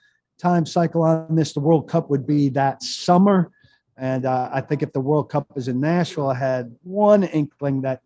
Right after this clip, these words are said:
that the World Cup could conceivably be the last thing in the old building rather than the first thing in the,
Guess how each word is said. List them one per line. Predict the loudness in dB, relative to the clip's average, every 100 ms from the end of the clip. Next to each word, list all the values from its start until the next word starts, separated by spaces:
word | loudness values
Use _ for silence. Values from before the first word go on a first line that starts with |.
| _
that | -10 -8 -6
the | -6
World | -2 -2 -2
Cup | -4 -6 -6
could | -8
conceivably | -8 -8 -4 -4 -4 -4 -4
be | -4
the | -4 -2
last | 0 0 0 -2 -8 -4
thing | -2 -2
in |
the | 0 2
old | 2 2
building | -2 -4 -4 -8 -8 -10 _ -20 _ _
rather | -2 0 -2
than | -4 -6
the |
first | -6 -6 -6 -6
thing | -8 -8 -10 -12
in | -14 -14
the, | -16